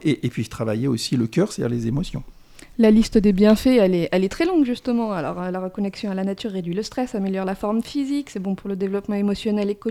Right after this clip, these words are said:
Speaker 2: et cognitif, ça apporte du calme, ça stimule la curiosité, ça encourage la socialisation et les apprentissages collectifs.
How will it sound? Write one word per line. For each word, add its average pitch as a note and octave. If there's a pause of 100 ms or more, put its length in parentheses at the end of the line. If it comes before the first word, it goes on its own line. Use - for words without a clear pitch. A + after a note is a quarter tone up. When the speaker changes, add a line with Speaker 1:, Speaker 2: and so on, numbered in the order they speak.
(120)
Speaker 2:
et G#3+
cognitif, C4+ (320)
ça -
apporte A3+
du A3+
calme, B3+
ça A#3
stimule C#4
la G#3
curiosité, B3+
ça A3
encourage G#3
la F#3
socialisation A3+
et B3+
les G3+
apprentissages G#3
collectifs. D#4